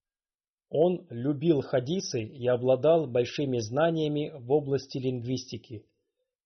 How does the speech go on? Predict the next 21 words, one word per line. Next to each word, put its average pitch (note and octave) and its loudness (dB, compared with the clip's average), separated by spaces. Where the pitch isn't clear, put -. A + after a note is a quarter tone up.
Его C3+ 0
ещё D#3+ 4
одной D3+ 2
отличительной C3+ -2
чертой E3+ -2
было D#3+ 4
его C#3+ 2
гостеприимство. C3 -4
В B2 -14
двух E3 4
тысяча E3+ 0
пятом C#3+ 4
году B2+ 2
Рустам C#3 2
Хаматвалеев C3+ 2
Сахиб, F3+ -2
президент D3+ 2
Ахмадийской D3+ 0
мусульманской C#3 0
общины C3 0
России D#3 0